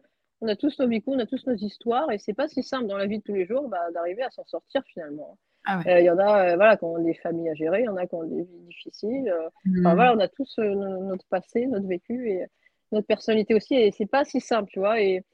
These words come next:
Speaker 1: et j'ai pas envie que les gens qui me regardent, ils se disent, euh, « Bah, elle, elle y arrive, mais moi, je peux pas y arriver parce que, euh, parce que pour moi, c'est, enfin, parce que elle, c'est, c'est déjà une star et, euh, voilà, elle raconte que des trucs, euh, elle raconte que ses réussites,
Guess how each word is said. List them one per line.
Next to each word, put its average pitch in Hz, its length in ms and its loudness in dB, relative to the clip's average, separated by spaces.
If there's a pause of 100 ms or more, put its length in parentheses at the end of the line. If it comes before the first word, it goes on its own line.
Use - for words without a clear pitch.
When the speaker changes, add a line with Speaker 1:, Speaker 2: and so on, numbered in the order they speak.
(240)
Speaker 1:
et 202 80 -4
j'ai 208 140 0
pas 311 140 0
envie 311 320 2
que - 80 -2
les 220 160 0
gens 269 200 -2
qui 262 120 -6
me 220 60 -2
regardent, 240 440 0
ils 220 100 -4
se - 120 -20
disent, 277 260 -2
euh, « 196 460 0 (600)
Bah, 202 180 2
elle, 285 80 2
elle 262 80 2
y 247 60 0
arrive, 254 260 -2
mais 233 80 -6
moi, 220 160 -6
je - 80 -20
peux 220 80 -6
pas 220 160 -2
y 247 60 0
arriver 202 340 -4
parce 196 220 -14
que, 202 100 -8
euh, 180 600 -6
parce 175 160 -20
que 190 100 -8
pour 175 220 -12
moi, 175 180 -10
c'est, 170 260 -8 (100)
enfin, 170 240 -18 (540)
parce - 160 -2
que 254 100 4
elle, 247 220 8
c'est, 226 280 -2
c'est 220 160 -6
déjà 196 140 -4
une 202 100 -4
star 220 400 -2
et, 190 300 -2
euh, 185 40 -2
voilà, 202 200 0
elle 190 60 -2
raconte 214 300 -8
que 220 80 -4
des 214 140 -4
trucs, 226 300 -8
euh, 196 240 -2
elle 202 120 2
raconte 208 300 -4
que 254 100 -2
ses 254 160 0
réussites, 240 560 -4